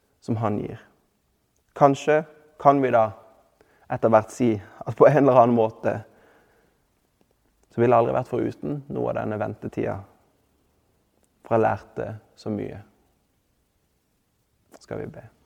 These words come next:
I Jesu navn. Takk, Jesus,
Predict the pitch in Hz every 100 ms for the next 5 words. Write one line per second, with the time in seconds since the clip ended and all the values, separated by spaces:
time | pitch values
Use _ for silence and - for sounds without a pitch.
0 | _ _ _ _ _ _ _ _ _ _
1 | _ _ - _ _ _ _ 113 113 117
2 | 117 110 110 104 - _ _ _ _ _
3 | _ _ _ _ _ _ _ - 131 123
4 | 127 120 - 104 101 - -